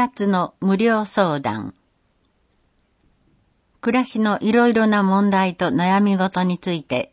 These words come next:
相談をお受けします。詳しくは市ホームページをご覧ください。二次元コードが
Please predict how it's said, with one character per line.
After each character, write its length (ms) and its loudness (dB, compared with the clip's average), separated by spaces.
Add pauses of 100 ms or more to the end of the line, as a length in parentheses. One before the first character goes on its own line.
(120)
相 280 -4
談 260 0
を 220 -2
お 40 0
受 200 -8
け 40 -8
し 160 -10
ま 180 -4
す。 220 -20 (840)
詳 240 0
し 140 -12
く 200 -8
は 240 0 (140)
市 300 -2
ホ 200 2
ー 20 6
ム 160 4
ペ 200 2
ー 40 0
ジ 160 -2
を 160 -2
ご 140 -4
覧 220 -2
く 100 -8
だ 140 -4
さ 240 -6
い。 140 -10 (1900)
二 200 0
次 160 4
元 260 2
コ 220 -2
ー 40 0
ド 160 -6
が 200 -4